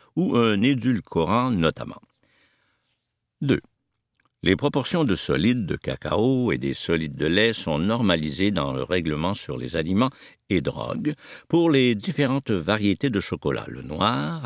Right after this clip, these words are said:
amer, mi-sucré, sucré, au lait blanc, et cetera.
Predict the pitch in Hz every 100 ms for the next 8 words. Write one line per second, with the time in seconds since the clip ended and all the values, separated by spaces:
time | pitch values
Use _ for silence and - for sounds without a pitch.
0 | 76 67 82 117 139 139 98 101 117 -
1 | - 87 110 123 131 - - 98 - 95
2 | 107 117 117 90 110 87 67 65 73 82
3 | 92 95 80 80 76 - - -